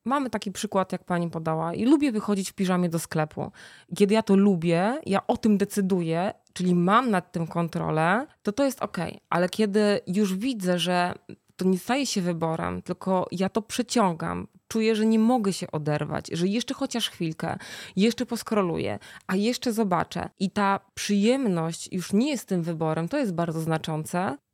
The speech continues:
to właśnie okazuje się, że zaczynamy już wpadać w takie szpony uzależnienia, że nie jesteśmy w stanie oderwać się od tego, nie jesteśmy w stanie zrobić czegoś, co było dla nas do tej pory normalne, czyli zauważamy, że ten rytm naszego funkcjonowania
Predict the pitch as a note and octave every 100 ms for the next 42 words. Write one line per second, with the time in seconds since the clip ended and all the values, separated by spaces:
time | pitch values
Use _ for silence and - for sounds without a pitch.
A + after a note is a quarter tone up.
0 | _ G3+ F#3+ A3+ - - F3+ F#3 G#3 A3
1 | G#3 G3 F#3+ - F#3+ A3 A3+ G3 F#3 -
2 | - G#3+ G#3 - G3 G3 F#3 - - G#3+
3 | G#3 - F#3 F#3 F3+ E3+ E3+ E3 F3 E3
4 | F#3+ G#3 G#3 - A#3 A#3+ G#3+ - - B3
5 | C4 E3+ D3 - D#3 D3+ - D3+ - D3+
6 | C#3+ - D3 C#3+ D#2 F2+ F3 E3+ G#3 A3
7 | G#3 - G3+ G3+ G3+ A3 C4 F3 E3+ A3
8 | A3+ G3+ - A#3+ A#3+ A3 G3+ A3+ G#3+ A3
9 | F#3+ E3+ A3+ A#3 G#3+ A3 G#3 G3+ G3 F3
10 | E3 D#3+ - G3 G3 F3+ F#3+ F#3 G3 F#3
11 | F3+ F3+ A3 B3+ G#3 G3 F#3+ F#3+ A3 C4+
12 | G#3+ F#3 F3+ - F3 F3 F3+ - - F3+
13 | F3 E3+ F3 G#3